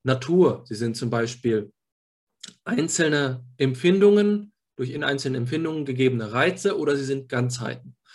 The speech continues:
Einen einzelnen Ton zu hören ist etwas anderes als eine Melodie zu hören,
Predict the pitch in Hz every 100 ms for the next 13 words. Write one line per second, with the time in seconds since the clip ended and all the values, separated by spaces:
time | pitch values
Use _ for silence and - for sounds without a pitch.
0 | - - - 143 151 156 160 160 139 127
1 | 123 180 214 214 175 175 180 180 180 -
2 | _ - 147 175 165 156 160 151 135 139
3 | 131 135 123 127 131 151 220 - 120 120
4 | 120 143